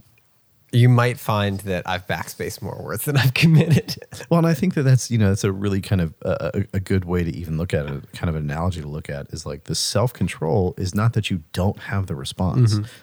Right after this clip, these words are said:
Speaker 2: The self-control is not that you don't get angry or you don't get mad or you don't get sad or you don't get extremely joyful.
Speaker 1: Mm-hmm.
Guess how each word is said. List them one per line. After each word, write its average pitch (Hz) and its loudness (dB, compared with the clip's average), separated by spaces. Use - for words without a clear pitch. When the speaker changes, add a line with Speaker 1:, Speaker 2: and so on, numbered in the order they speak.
Speaker 2:
The - -2
self-control 123 2
is 90 0
not 95 0
that 110 -2
you 98 -4
don't 95 2
get 90 -2
angry 87 -2
or 73 -10
you 82 -8
don't 90 -4
get - -6
mad 80 -4
or 76 -8
you 76 -10
don't 92 -2
get - -6
sad 87 0
or 76 -4
you 78 -8
don't 87 -8
get 78 -8
extremely 90 -2
joyful. 110 2
Speaker 1:
Mm-hmm. 104 0